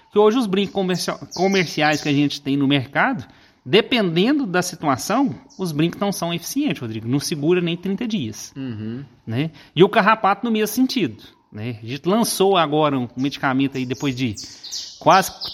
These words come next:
Speaker 1: trinta anos, né? A gente tem o Exolt agora, que é uma revolução aí na, na questão de, de controle de carrapato.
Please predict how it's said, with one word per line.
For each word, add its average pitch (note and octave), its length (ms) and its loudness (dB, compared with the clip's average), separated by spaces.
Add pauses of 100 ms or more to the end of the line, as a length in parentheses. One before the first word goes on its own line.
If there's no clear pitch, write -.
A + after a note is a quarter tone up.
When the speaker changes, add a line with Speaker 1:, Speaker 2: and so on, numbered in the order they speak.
Speaker 1:
trinta G3 320 2
anos, E3+ 380 0
né? D#3 160 0
A D#3 40 -2
gente C#3+ 140 -4
tem D3+ 160 -4
o D3 100 2
Exolt D3 540 -2
agora, C#3 320 0
que - 140 -8
é C3+ 40 -4
uma C3 200 0
revolução C#3+ 560 0
aí D3+ 120 2
na, C3 280 0
na B2 100 -6
questão C3+ 340 -6
de, B2 240 -4
de - 140 -14
controle C#3 480 -2
de - 120 -8
carrapato. C#3+ 720 0